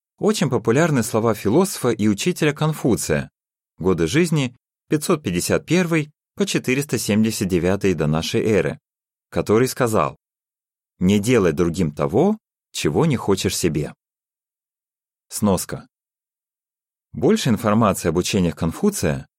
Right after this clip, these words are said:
можно найти в седьмой главе книги «Человечество в поисках Бога», абзацы с тридцать первого по тридцать пятый. Издана Свидетелями Иеговы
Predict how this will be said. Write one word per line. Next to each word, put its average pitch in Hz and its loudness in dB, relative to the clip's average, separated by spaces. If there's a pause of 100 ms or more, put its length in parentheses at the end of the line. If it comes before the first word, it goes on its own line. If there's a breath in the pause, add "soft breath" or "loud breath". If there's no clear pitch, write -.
(260)
можно 170 2
найти 117 2
в - -12
седьмой 123 0
главе 113 2
книги 151 0
«Человечество 113 0
в - -12
поисках 123 -2
Бога», 110 0 (460)
абзацы 90 0
с - -4
тридцать - -4
первого 143 0 (100)
по 87 -8
тридцать - -4
пятый. 73 -4 (840)
Издана 101 0
Свидетелями 82 0
Иеговы 147 0